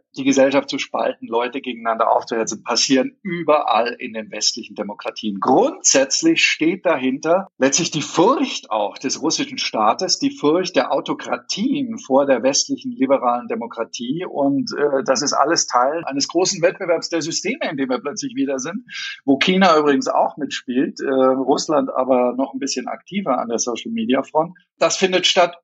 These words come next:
überall bei uns. Ja, wir reden sehr, sehr viel über die Desinformation und die Fake News des Ukraine-Kriegs. Das hat uns das jetzt alles wieder ins Bewusstsein,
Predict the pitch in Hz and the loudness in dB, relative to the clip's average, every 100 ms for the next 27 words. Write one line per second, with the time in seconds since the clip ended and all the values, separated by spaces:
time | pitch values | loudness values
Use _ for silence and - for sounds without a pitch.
0 | - 262 214 113 127 107 107 - 156 190 | -2 4 4 4 0 -2 -4 0 2 4
1 | 180 247 240 185 196 226 214 - 202 214 | 2 0 -4 -2 0 2 -2 -4 -6 -6
2 | 185 165 156 156 170 190 190 185 180 170 | -4 -4 -4 2 2 2 0 0 -2 -2
3 | 170 170 160 143 - 156 185 - 165 - | -2 -4 -6 -12 -2 0 0 -4 -12 -10
4 | 139 - 330 - 135 185 208 - 127 180 | -10 -8 -6 2 2 2 -2 -2 0 0
5 | - 147 151 160 165 - 151 151 139 131 | 0 0 0 -2 -2 -2 0 -2 0 2
6 | 165 151 151 147 127 - 131 196 - - | 2 2 0 0 -2 -6 -4 -4 -2 2
7 | 117 117 117 | 2 2 -2